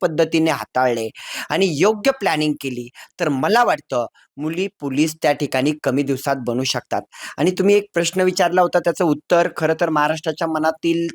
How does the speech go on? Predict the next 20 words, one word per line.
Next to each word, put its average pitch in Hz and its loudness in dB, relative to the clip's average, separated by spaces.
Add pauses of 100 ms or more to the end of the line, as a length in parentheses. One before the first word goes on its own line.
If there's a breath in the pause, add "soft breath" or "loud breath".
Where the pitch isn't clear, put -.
तरुणांना 156 2
तो 160 -2
प्रश्न - -2
पडतो 147 2 (420 loud breath)
की 233 -4 (120)
कमी 247 4
दिवसात 208 0 (160)
पोलीस 165 -2
कसं 151 -2
बनायचं. 117 -4 (480 loud breath)
मी 220 4
माझ्या 196 2
जीवनामध्ये 160 -2
दीड 180 -4 (100)
ते 214 4
दोन 165 2
हजार 165 0 (120)
पोलीस 156 0
त्या 165 2
ठिकाणी 151 0